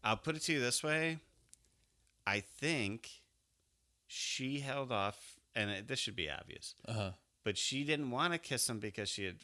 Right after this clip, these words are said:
Speaker 1: feelings for Dale.
Speaker 2: That's what I thought originally, too.
Speaker 1: But because of the date they had, and she does like Zach.
Speaker 2: Yeah.
Speaker 1: <laughs> That would be a moment.
Speaker 2: I mean, how could you not like a fart box?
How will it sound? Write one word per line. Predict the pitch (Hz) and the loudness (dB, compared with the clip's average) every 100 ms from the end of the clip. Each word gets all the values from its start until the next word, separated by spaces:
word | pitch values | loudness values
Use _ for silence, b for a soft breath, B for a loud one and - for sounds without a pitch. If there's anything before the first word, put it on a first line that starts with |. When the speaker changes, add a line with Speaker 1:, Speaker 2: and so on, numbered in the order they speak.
| - | -4
Speaker 1:
feelings | 104 95 92 | -2 -2 -2
for | - | -6
Dale. | 92 131 139 90 - | -6 -2 0 0 2
Speaker 2:
That's | 117 107 | 4 4
what | 101 | 6
I | 98 | 6
thought | 110 98 | 6 4
originally, | 95 92 92 | 2 0 -4
too. | - 165 180 - - | -2 -4 -4 -4 8
Speaker 1:
But | 151 131 113 - - | 10 10 6 2 -2
because | 113 - 110 113 | -2 2 0 0
of | 123 | -2
the | 135 | -2
date | 120 123 135 - | 0 -2 -2 0
they | 156 | -2
had, | 139 143 131 143 151 165 - _ - | 0 -2 0 -2 -4 -8 -16 _ -2
and | 98 92 | 0 0
she | - 113 | -4 -4
does | 135 190 202 | -2 -4 -2
like | 226 214 | -4 -2
Zach. | 98 80 80 - - _ - - | 0 2 0 -6 -18 _ -18 2
Speaker 2:
Yeah. | 113 87 - _ _ - | 2 2 -4 _ _ -8
Speaker 1:
<laughs> | 104 120 | -6 -4
That | 117 113 127 | 4 4 4
would | 135 120 | 0 2
be | 127 | 4
a | 127 | 4
moment. | 120 120 127 139 | 2 0 0 2
Speaker 2:
I | |
mean, | 135 | 4
how | 139 | 4
could | 139 127 | 4 2
you | |
not | 120 107 | 2 4
like | 104 | 2
a | - | 4
fart | 190 | 2
box? | - - - | 2 -12 -14